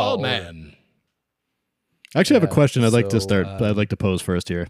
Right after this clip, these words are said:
Speaker 3: So the question, I guess, obviously, is Devon Achane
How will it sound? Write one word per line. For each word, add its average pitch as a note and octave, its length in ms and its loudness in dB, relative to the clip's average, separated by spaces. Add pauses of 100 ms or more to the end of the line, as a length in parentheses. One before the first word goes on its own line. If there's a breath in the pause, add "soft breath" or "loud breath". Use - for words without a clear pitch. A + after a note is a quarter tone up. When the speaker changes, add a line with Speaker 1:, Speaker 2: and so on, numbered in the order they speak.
(120)
Speaker 3:
So - 140 -12
the G2+ 80 -8
question, A#2 320 -4
I G#2 140 -4
guess, G#2 160 -4
obviously, F#2 260 -6
is F#2 100 -8
Devon G2+ 360 -4
Achane F#2 580 -8